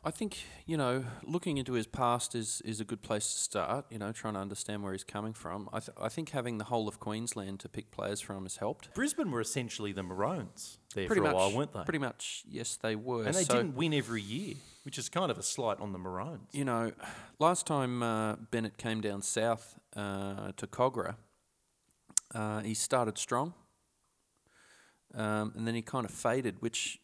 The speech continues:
Speaker 1: you know, I'm not sure if that's a Saints, um,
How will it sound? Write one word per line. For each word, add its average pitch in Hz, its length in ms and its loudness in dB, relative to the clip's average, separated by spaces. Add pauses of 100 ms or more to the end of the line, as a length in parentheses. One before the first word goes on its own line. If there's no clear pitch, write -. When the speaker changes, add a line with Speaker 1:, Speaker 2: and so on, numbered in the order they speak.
(120)
Speaker 1:
you 143 80 -6
know, 107 260 -2
I'm 143 80 -4
not 220 140 -4
sure 190 220 -2
if 160 120 -4
that's 160 220 -4
a 131 60 -6
Saints, - 720 -2 (1120)
um, 113 500 -6